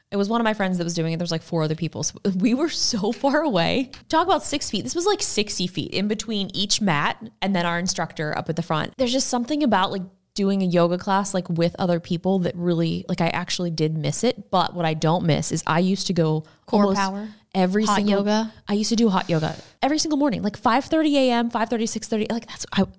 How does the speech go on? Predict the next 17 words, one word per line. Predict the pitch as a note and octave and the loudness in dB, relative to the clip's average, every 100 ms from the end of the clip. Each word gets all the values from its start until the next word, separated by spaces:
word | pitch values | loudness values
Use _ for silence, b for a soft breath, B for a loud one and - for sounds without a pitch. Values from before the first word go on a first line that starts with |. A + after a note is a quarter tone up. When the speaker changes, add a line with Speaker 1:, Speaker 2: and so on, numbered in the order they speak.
| - | -10
Speaker 1:
I | |
think | G#3+ D#4+ | -4 0
about | F#3+ | 2
doing | D#3+ D#3+ | 4 2
that | D#3+ | 0
now. | D3 - | -2 -4
It, | - E3+ E3 | -4 -4 -4
it's | - | -4
disgusting. | E3 - - - - G#3 - | -4 -4 -4 -6 -6 -6 -2
Speaker 2:
I | A#3 D#4 B3 G3 G3 | 0 2 2 0 0
know, | G3 A3 G#3 | 2 4 2
because | G3 A#3+ A#3 | 0 -2 -2
when | A3 | -2
we | G#3 G#3 | 0 -2
were | A3+ - | -4 -4
in | A3 G#3+ G#3 | -2 -2 -2
Hawaii | F#3+ G3 F3+ F3+ C4 G#3 D#3+ D#3 | -4 -2 0 0 2 0 0 -4